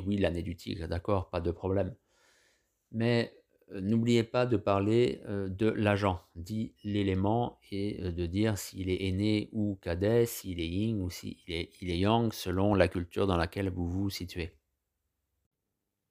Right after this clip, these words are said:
Voilà, j'espère que tout ça vous a intéressé. Ça va faire déjà au moins vingt-cinq minutes que je parle, je pense. Encore une fois, le calendrier lunisolaire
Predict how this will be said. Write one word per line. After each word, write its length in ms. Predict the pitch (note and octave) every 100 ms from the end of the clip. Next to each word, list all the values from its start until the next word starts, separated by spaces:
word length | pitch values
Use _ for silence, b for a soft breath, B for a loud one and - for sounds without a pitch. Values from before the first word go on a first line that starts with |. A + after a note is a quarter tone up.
| _ _ _ _ _
Voilà, 320 | A2+ C3+ D#3
j'espère 460 | C#3 C3 - D3 C#3
que 80 | -
tout 180 | - C3
ça 300 | - D3 C#3
vous 260 | B2 B2
a 280 | B2+ C3 -
intéressé. 880 | C#3 B2 - A2+ G#2+ - C#3+ E3+ G#3 - b b b _ _ _
Ça 100 | -
va 120 | G#2+
faire 180 | G#2+ A2+
déjà 400 | A2 G#2+ A2 G#2
au 80 | G2+
moins 240 | G2+ G#2
vingt-cinq 340 | G2+ G#2 - A#2
minutes 560 | A2 A2 A#2 - F#2
que 140 | - F#2
je 100 | F#2+
parle, 380 | - G#2 G#2 G2+
je 100 | G2+
pense. 560 | - A#2 C3 C3 - F#2+ A2 _ _ _ _ _ _ _ _ _ _ _ _ _
Encore 320 | G#2 G#2+ G#2
une 120 | G#2+ G#2
fois, 440 | - A2+ A2+ - _ _ _ _ _ _ _ _ _
le 240 | G#2+ A2+
calendrier 840 | A#2 A2+ A2+ A2 A2 G#2+ A2 A2 G2+
lunisolaire 800 | G2+ G#2 - G2 G#2 G#2+ G2+